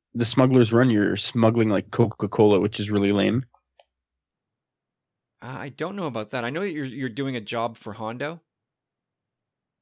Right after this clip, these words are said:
Speaker 2: but that's all I know. I don't know what you're smuggling. Uh, and why would you smuggle Coca-Cola? You're not, you're not actually going anywhere.
Speaker 1: I don't know. That's, that's what I heard. Maybe it's, maybe it was just a joke or something.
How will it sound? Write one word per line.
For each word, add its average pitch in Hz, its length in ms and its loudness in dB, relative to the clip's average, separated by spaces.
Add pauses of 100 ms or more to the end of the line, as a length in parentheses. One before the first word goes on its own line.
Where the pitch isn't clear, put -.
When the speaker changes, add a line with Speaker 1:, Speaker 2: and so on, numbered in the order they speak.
(1300)
Speaker 2:
but 110 200 -8
that's 113 400 -10
all 98 220 -6
I 92 80 -8
know. 82 260 -20
I 110 100 -8
don't 104 120 -12
know 101 100 -10
what 95 240 -14
you're 90 100 -20
smuggling. - 400 -20 (100)
Uh, - 80 -18 (280)
and 190 180 -16 (260)
why 185 260 -14
would 262 160 -12
you 220 60 -12
smuggle 185 360 -8
Coca-Cola? 127 680 -8
You're 101 100 -14
not, 131 100 -14
you're 139 100 -12
not 160 240 -6
actually 147 400 -8
going 117 440 -8
anywhere. 123 420 -10 (1500)
Speaker 1:
I 120 100 2
don't 175 100 4
know. 214 180 4 (240)
That's, - 340 0
that's - 240 0
what 127 100 4
I 123 60 6
heard. 110 320 4 (1120)
Maybe 120 240 2
it's, 104 140 0
maybe 104 360 4
it 113 40 4
was 104 120 2
just 107 180 0
a 101 60 2
joke 98 300 2
or 120 40 0
something. 139 400 0